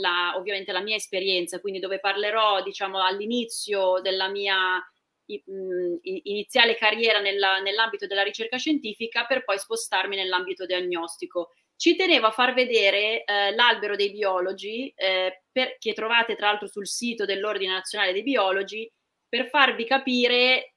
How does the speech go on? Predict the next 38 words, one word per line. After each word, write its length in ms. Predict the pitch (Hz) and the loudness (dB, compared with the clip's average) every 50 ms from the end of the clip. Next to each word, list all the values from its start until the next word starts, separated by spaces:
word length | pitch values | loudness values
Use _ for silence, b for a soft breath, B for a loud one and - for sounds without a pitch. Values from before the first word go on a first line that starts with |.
| _ - - | _ -14 -12
l'importanza 920 | 226 220 240 240 233 240 247 247 240 - 262 240 240 240 240 240 - 254 247 | -8 -6 -4 -4 -2 -2 -2 -2 -2 2 2 4 4 4 2 0 -2 -2 -2
di, 340 | 220 220 220 220 226 - _ _ - 196 | -2 -2 -4 -4 -4 -6 _ _ -10 -8
mm, 120 | 196 196 | -8 -8
diciamo, 380 | 190 208 - - 208 202 214 202 | -8 -8 -4 -4 -4 -4 -2 -4
della, 720 | 196 190 190 185 190 185 185 180 175 180 180 180 180 180 - _ | -4 -4 -2 -2 0 2 2 4 4 2 2 0 -6 -14 -16 _
della 200 | 196 196 202 202 | -2 0 0 0
presentazione 640 | 202 202 202 208 202 - 202 - - - 202 196 190 | -2 -2 -6 -6 -6 -6 -8 -8 -6 -6 -4 -4 -4
di 160 | 190 196 196 | -2 0 0
oggi, 580 | 190 180 180 175 180 170 - 175 180 180 180 _ _ _ _ _ _ _ - | 2 2 2 0 -2 -6 -8 -6 -6 -6 -6 _ _ _ _ _ _ _ 2
che 380 | 277 277 262 240 220 - - - | 6 8 8 8 8 4 -2 -4
come 240 | - 269 269 294 294 | 0 2 4 4 4
vedete 300 | 302 294 285 269 233 220 | 6 6 6 6 6 2
non 100 | 226 247 | 2 2
è 80 | 285 | 4
che 120 | 285 269 - | 2 2 0
potevo 260 | 226 220 226 220 214 | 0 -2 0 0 -2
invitare 960 | 214 202 190 208 196 - 202 196 196 196 196 196 202 202 202 202 - - _ | -2 -4 -6 -6 -2 4 4 6 6 6 4 2 2 2 0 -2 -4 -6 _
duecento 400 | 190 202 208 208 220 208 190 202 | -4 -4 -4 -4 -4 -6 -6 -6
milioni 260 | 208 202 208 202 202 | -6 -4 -4 -4 -2
di 100 | 190 196 | -4 -2
persone 600 | 196 196 185 - - - 196 190 190 196 196 190 190 | -4 -4 -6 -6 -8 -4 -2 0 0 0 0 -2 -4
per 140 | - 180 | -4 -2
raccontare 1000 | 180 190 190 - 190 185 180 170 190 185 185 180 180 180 180 185 180 175 - - _ _ _ _ _ | -2 -2 -4 -4 -6 -6 -4 0 2 4 4 4 4 4 4 4 4 2 0 -4 _ _ _ _ _
tutte 300 | - 277 285 277 - 262 | 2 2 2 4 4 4
le 80 | 247 247 | 4 4
esperienze 720 | 226 233 - 240 226 226 220 220 226 226 233 226 226 226 | 2 0 0 0 0 2 4 4 4 4 4 2 0 -2
e 80 | 208 208 | -4 -4
tutte 300 | - 254 262 254 - 233 | -4 -8 -6 -2 -2 -2
le 100 | 214 208 | -2 -2
possibilità 560 | 208 196 - 220 202 202 202 202 202 214 208 | -6 -10 -10 -10 -8 -4 -4 -4 0 2 2
lavorative 800 | 202 196 185 190 190 190 190 - - 202 202 190 175 190 196 196 | 2 2 2 2 -2 -2 -2 -4 -10 -10 -10 -6 -2 -2 -2 -2
che 180 | 196 196 180 - | -2 -4 -8 -6
può 160 | - 202 196 202 | -4 0 0 0
offrire 720 | 196 - - - 202 202 196 190 190 196 190 190 190 - | 0 -4 -8 -8 -6 -2 -2 0 2 2 2 2 0 0
il 120 | - 190 180 | -4 -4 -4
lavoro 280 | 190 175 175 185 185 | -4 -2 -2 -2 -4
del 200 | 180 180 180 175 | -2 -4 -6 -6
biologo. 680 | 165 185 180 175 165 165 160 165 165 160 165 160 - | -4 -4 -2 -2 -2 -2 -4 -4 -4 -6 -8 -10 -10